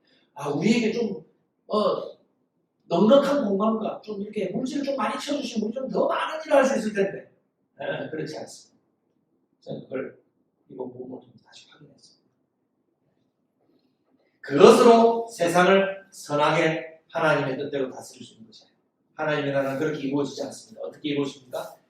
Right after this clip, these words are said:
믿는 자의 경건을 통해 이루어집니다. 믿음으로 사는 성도들의 경건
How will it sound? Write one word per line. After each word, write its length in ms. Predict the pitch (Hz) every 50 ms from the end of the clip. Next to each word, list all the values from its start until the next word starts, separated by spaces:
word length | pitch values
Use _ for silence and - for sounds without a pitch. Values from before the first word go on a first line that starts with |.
| _ _ _ _ _
믿는 640 | - 135 135 135 131 135 139 143 156 156 156 156 156
자의 540 | 147 139 131 131 135 135 135 131 131 131 -
경건을 540 | - 127 123 127 131 139 139 135 131 - -
통해 220 | - - - -
이루어집니다. 480 | - - 110 110 - - _ _ _ _ _ _ _ _ _ _ _ _ _ _ _ _ _ _ _ _ _ _ _ _ _ -
믿음으로 440 | 165 208 220 226 233 214 202 202
사는 260 | 196 - 185 185 190 190
성도들의 720 | - - 180 180 190 196 196 196 190 175 - - - - -
경건 520 | 135 131 127 127 131 135 131 113 110 -